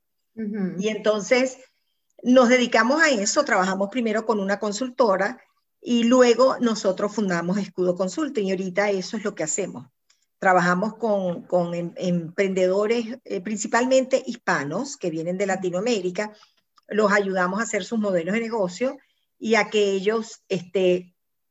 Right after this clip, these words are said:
Speaker 2: abran los ojos y, y, y desaprendan un poquito lo que nosotros sabemos en nuestros países, que creemos que funciona aquí y no funciona,
Speaker 1: Exacto.
Speaker 2: y irlos acompañando en ese proceso, porque tú sabes que cuando uno viene aquí tienes en juego todo, tienes en juego tu estatus, tienes en juego tu,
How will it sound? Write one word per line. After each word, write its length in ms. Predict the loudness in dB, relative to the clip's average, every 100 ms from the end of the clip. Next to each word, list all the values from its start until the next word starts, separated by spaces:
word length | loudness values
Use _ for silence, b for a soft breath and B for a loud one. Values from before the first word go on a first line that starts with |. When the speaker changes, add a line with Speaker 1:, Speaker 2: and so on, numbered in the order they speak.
| _ _ _ 4
Speaker 2:
abran 400 | 4 6 4 2
los 220 | 0 -2
ojos 280 | -2 -2 -4
y, 160 | -6 -8
y, 440 | -8 -6 -6 -6
y 20 |
desaprendan 920 | -4 0 2 2 2 2 2 2 2
un 120 | 2 2
poquito 500 | 0 0 -4 0 2
lo 160 | 0
que 100 | -2
nosotros 380 | -4 -4 -6 -4
sabemos 360 | 0 0 0 -2
en 60 |
nuestros 260 | -4 -6 -4
países, 380 | -2 -4 -6 -6
que 120 | -4
creemos 320 | -2 -4 -2
que 80 | -6
funciona 380 | -6 -4 -2 -2
aquí 200 | -4 -6
y 40 |
no 120 | -6 -6
funciona, 600 | -8 -6 -6 -6 -8 -12 _ _
Speaker 1:
Exacto. 540 | -14 -8 -8 -10 -4
Speaker 2:
y 200 | 2 2
irlos 180 | 4 4
acompañando 640 | 4 2 0 0 -2 -2
en 80 | -4
ese 200 | -2 -2
proceso, 480 | -4 -4 -4 -4 -6
porque 240 | -6 -6
tú 140 | -8 -4
sabes 320 | 0 0 -2
que 180 | -4 -4
cuando 240 | -4 -2
uno 120 | -4
viene 180 | -4 -4
aquí 200 | -6 -6
tienes 240 | -4 0
en 120 | 0 2
juego 300 | 0 -2 -2
todo, 320 | -2 -2 -2
tienes 240 | -6 -4
en 80 | -4
juego 260 | -2 -2 -4
tu 80 |
estatus, 560 | -6 0 2 2 -2 -8
tienes 240 | -6 -6
en 100 | -4
juego 320 | -4 -2 -2 -2
tu, 300 | -4 -6